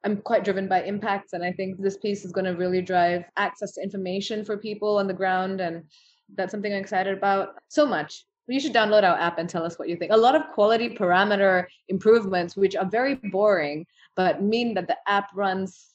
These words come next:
so much smoother than it used to. And it's a joy to use right now. So I'd love to know what you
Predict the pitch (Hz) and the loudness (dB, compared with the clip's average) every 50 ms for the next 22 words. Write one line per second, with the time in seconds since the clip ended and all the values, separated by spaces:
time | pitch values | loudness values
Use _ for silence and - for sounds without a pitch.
0 | _ - 294 285 277 254 226 196 185 185 - - - 185 185 180 175 175 170 170 | _ 2 4 4 4 4 2 -2 -2 -4 -6 -10 -8 -6 -6 -4 -4 -2 -4 -4
1 | 165 170 170 160 156 143 165 170 170 165 - - 180 170 170 175 170 170 165 160 | -2 -4 -4 -6 -6 -4 -4 -4 -4 -6 -8 -8 -6 -4 -2 -2 -2 -4 -4 -6
2 | 160 - - - 185 175 170 160 180 180 156 - 202 208 208 208 208 208 208 - | -8 -12 -10 -4 0 0 0 0 -2 -6 -6 -4 -2 0 2 2 2 0 -2 -4
3 | 190 180 175 175 175 175 175 170 - 175 165 143 175 175 170 170 175 175 175 - | -4 -2 0 0 0 0 -2 -4 -4 -6 -6 -4 -4 -6 -4 -4 -4 -4 -4 -4
4 | 185 175 165 156 185 190 190 196 196 202 202 - - - 185 180 180 160 - 156 | -2 -2 -2 -2 0 0 0 2 0 0 -2 -6 -12 -10 -8 -6 -6 -6 -8 -10
5 | 160 | -14